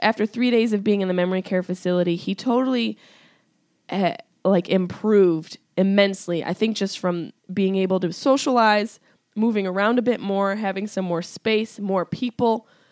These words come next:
That's why it's like, you know, people wanna talk shit about people, but that's all we got, you know, communication and people around us. Like, you, you take that for granted, but you look in a scenario like this, a situation like this, where my dad was just in his apartment with his,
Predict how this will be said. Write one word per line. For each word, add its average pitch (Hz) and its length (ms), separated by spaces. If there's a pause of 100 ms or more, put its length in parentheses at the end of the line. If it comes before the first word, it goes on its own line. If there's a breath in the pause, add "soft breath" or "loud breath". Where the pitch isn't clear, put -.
(200 soft breath)
That's 349 200
why 440 220
it's 240 180
like, 202 260 (1800 soft breath)
you 233 120
know, 175 280 (640)
people 381 260
wanna 269 200
talk 254 300
shit - 380
about 175 260
people, 233 320
but 202 220 (100)
that's 320 220
all 370 120
we 269 100
got, 196 340 (160)
you 190 120
know, 170 280
communication 214 840
and 175 180
people 214 320
around 180 380
us. 175 220
Like, 180 200 (260 soft breath)
you, 254 280
you 262 220
take 285 300
that 269 160
for 226 120
granted, 196 560
but 185 160
you 208 100
look 247 180
in 247 100
a 226 60
scenario 208 500
like 185 200
this, 214 180
a 185 60
situation 196 460
like 185 120
this, 196 160
where 185 80
my 175 120
dad 180 220
was 180 120
just 175 180
in 180 80
his 180 140
apartment 180 440
with - 140
his, 175 160